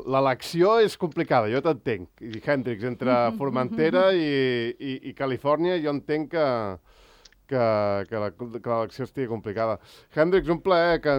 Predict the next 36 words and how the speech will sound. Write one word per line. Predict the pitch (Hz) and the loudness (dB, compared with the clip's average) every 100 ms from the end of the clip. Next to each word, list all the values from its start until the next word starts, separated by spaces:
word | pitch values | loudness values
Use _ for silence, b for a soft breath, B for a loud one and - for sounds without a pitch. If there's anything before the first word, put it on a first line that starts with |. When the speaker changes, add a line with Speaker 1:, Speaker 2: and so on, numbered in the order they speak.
| 131 | 0
Speaker 1:
que | 131 | -2
mos | 127 | 0
hagis | 135 135 135 139 | 2 0 -2 -4
aquest | 131 135 | -4 -2
matí, | 131 120 139 139 | -2 -2 -2 0
doncs, | 131 127 110 120 | 0 -2 -2 2
em, | 117 110 110 107 101 104 - 117 107 104 | 2 0 -4 -8 -8 -10 -12 -16 -14 -4
donat | 131 135 | -2 0
de | 127 | 0
primera | 131 131 131 | -2 -2 0
mà, | 123 127 135 131 | 0 2 0 0
doncs, | 123 113 - | -4 -6 -2
eh, | 123 110 107 - | 0 2 0 -2
la | 120 | -4
visió | 107 104 113 127 135 - B B B - | -4 -4 0 0 0 -4 B B B -14
i | 127 135 156 165 | -6 -2 0 0
una | 151 135 | -2 -4
miqueta, | 123 123 139 | -2 -2 0
doncs, | 143 127 135 | -2 -2 -2
eh, | 127 117 | -2 -2
rebaixar | 123 120 113 131 127 | -2 -2 -2 0 0
la | 131 | 0
tensió, | 117 143 | -2 -4
o | |
sigui, | 131 143 113 _ - - - | -2 -2 -4 _ -20 -20 -10
reconèixer, | 131 127 123 139 135 | -6 -4 -2 -2 0
doncs, | 143 131 - | -2 -4 -2
que | 135 | 0
hi | |
ha | 131 | 0
problemes, | 120 135 127 127 143 - | -2 -2 2 2 2 -4
que | 143 | -4
hi | |
ha | 131 | -4
problemes | 123 131 131 123 101 | -4 -2 0 -2 -4
greus | 120 127 160 - | -2 -2 -2 -8